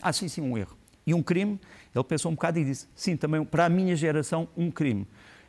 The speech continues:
E, e eu acho que isso não costuma ser dito, eh, em órgãos de comunicação social.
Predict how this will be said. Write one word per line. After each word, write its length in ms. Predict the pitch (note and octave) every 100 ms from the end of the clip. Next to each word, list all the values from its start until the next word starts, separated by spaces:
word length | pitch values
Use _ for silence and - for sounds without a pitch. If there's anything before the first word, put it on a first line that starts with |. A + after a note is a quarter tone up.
| -
E, 320 | D3 D3 C#3+ -
e 100 | C#3
eu 140 | D3+
acho 120 | E3
que 80 | -
isso 160 | E3 F3+
não 220 | F3+ F3+
costuma 260 | - F#3
ser 280 | F3+ - D3+
dito, 480 | C#3 D#3 - F3 E3
eh, 480 | - C#3+ C#3+ - C#3
em 80 | D3+
órgãos 300 | D3+ D3+ D#3+
de 60 |
comunicação 360 | D#3+ C#3 D3+ E3+
social. 420 | - - B2 F2+